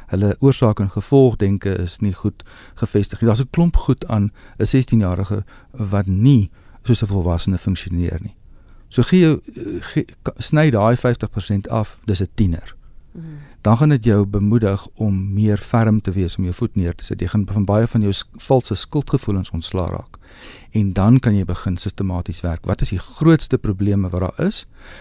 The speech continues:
Speaker 1: Ehm, vat een of twee van die grootste goed en begin sistematies werk aan om dit te elimineer. Laat daar gevolge is, sien die gevolge deur, kry vir jou ondersteuning wat jou sal versterk om die gevolge al die pad te laat deurloop.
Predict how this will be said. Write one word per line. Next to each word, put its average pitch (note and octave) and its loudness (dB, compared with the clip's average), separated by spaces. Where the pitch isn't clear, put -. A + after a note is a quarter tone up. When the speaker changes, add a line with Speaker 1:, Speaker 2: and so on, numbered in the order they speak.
Speaker 1:
Ehm, F#2 0
vat - -2
een D#3 4
of C#3 0
twee B2+ 2
van G#2 -2
die G#2 -2
grootste E3 0
goed - -4
en G#2 -4
begin G2+ -2
sistematies G2 -6
werk F#2+ -2
aan G2 -4
om G2 -4
dit F#2+ -4
te - -4
elimineer. F2 -4
Laat G#2+ 0
daar G2+ 2
gevolge D3 0
is, C#3 0
sien - 2
die C#3 4
gevolge A2+ -2
deur, G2 -2
kry C3+ 2
vir B2+ -2
jou A2 -4
ondersteuning G#2 -2
wat F#2 -8
jou F2+ -6
sal G2+ -8
versterk B2 -2
om G2+ -2
die G2+ -4
gevolge G2+ -4
al B2 2
die A#2+ 2
pad F#2+ -4
te - -6
laat F2+ -4
deurloop. F2+ -4